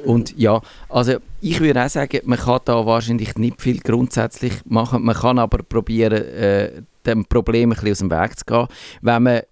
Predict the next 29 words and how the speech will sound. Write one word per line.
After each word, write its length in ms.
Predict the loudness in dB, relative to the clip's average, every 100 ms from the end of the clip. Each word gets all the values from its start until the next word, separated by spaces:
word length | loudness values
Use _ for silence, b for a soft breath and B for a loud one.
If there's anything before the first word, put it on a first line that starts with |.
| -2
häufig 320 | -2 0 -4
auf 140 | -4 -2
einer 140 | 0
Webseite 520 | 0 -2 -4 -4 -2
ist, 240 | -2 0 0
dann 140 | 2
würde 240 | 2 2
ich 220 | 0 -2 -10 _
die 40 | -2
App 160 | -2 0 -2 -2 -2
benutzen 640 | 0 0 -4 -6 -2 -2 b b b b -4
und 400 | 2 4 2 2
nicht 460 | 2 2 -6 -6
die 80 | 0
mobile 440 | 2 2 -2 0 2
Webseite, 520 | 0 0 -4 -4 -2
weil 120 | -2
die 120 | 0
App 240 | 0 0 -4
ist 100 | -4
natürlich 300 | -2 -2 -4
ein 60 |
bisschen 320 | -2 0 2
mehr 520 | 4 2 2 0 0 0
auch 100 | 0
aufs 280 | -4 -8
Gerät 400 | -4 0 0 0
selber 460 | 0 0 0 -2 -4
optimiert. 720 | -2 -2 0 0 0 0 -4